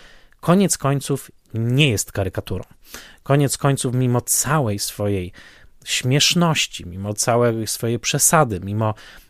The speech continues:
histerycznych ruchów i mimo ogromnego wychylenia w stronę właśnie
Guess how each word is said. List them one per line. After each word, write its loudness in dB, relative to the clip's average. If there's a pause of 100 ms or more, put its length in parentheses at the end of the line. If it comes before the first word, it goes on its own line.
(140)
histerycznych 0
ruchów -2
i 0
mimo 4
ogromnego 4
wychylenia 0
w -6
stronę 2
właśnie 0